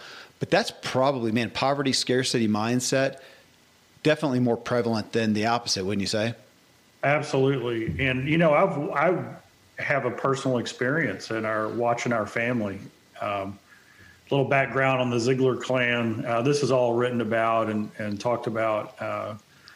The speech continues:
Speaker 2: but, you know, Dad's dad died when he was five, and then Mom's dad committed suicide when she was ten years old.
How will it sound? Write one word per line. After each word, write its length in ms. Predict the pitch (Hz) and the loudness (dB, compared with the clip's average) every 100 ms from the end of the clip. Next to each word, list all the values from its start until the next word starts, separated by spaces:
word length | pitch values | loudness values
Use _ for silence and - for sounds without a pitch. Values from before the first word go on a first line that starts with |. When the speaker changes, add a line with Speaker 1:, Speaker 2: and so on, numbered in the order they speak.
| - - _ 127 | -20 -20 _ 2
Speaker 2:
but, 500 | 123 - - 208 185 | 2 2 -6 -12 -6
you 160 | 139 | -2
know, 120 | 131 | 0
Dad's 600 | 113 131 139 135 127 - - | 2 2 4 2 0 -6 -4
dad 340 | 131 123 120 | 0 2 2
died 260 | 120 117 117 | 2 2 2
when 100 | 117 | -2
he 60 | 113 | -2
was 180 | 107 | -4
five, 380 | - 120 117 117 | -2 0 2 0
and 120 | 110 | 0
then 100 | 107 | -2
Mom's 500 | 110 117 147 160 135 | 0 2 2 2 -2
dad 480 | - 113 107 104 101 | -2 -2 0 -2 -6
committed 580 | - 107 107 107 104 98 | -6 -4 -2 -2 -4 -8
suicide 880 | - 156 180 170 117 110 107 101 110 | -2 0 2 0 -2 0 -2 -2 -4
when 140 | 113 | -4
she 180 | 104 - | 0 0
was 180 | 139 110 | 0 -2
ten 220 | - 151 | -2 -2
years 280 | 147 113 104 | 0 -2 -2
old. 260 | 107 101 | -6 -8